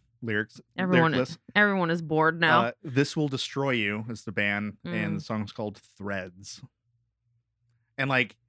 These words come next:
Speaker 1: it's an emo song without being, with, with no lyrics.
Speaker 2: Has no words.
Speaker 1: I know, but it will, like, evoke, uh, you will feel emotion from it, though, like, in a classical kind of way.
Speaker 2: I bet I won't.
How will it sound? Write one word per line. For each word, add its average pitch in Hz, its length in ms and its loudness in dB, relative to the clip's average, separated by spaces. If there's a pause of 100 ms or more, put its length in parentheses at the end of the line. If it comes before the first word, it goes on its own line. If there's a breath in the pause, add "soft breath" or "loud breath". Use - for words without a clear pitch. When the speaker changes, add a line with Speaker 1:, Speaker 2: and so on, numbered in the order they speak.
(420)
Speaker 1:
it's - 180 0
an 147 180 0
emo 147 280 2
song 123 380 0
without 117 260 0
being, 110 440 -4
with, 120 120 -6
with 127 140 -6
no 151 280 4
lyrics. 127 420 4
Speaker 2:
Has 262 160 4
no 294 80 8
words. 247 680 0
Speaker 1:
I 131 80 -2
know, 123 320 0 (140)
but 147 160 4
it 160 100 0
will, 143 120 2
like, 135 240 4 (600)
evoke, 123 460 0 (100)
uh, 127 80 -2 (140)
you 160 180 4
will 151 200 6 (100)
feel 139 180 4
emotion 120 380 0
from 98 180 -2
it, 95 100 -6
though, 92 240 -6 (520)
like, 120 120 2
in 120 60 2
a 113 60 2
classical 110 640 -2 (260)
kind 104 140 -4
of 95 80 -10
way. 95 300 -6 (260)
Speaker 2:
I 196 300 2 (240)
bet 220 260 4
I 185 120 0
won't. 165 560 -2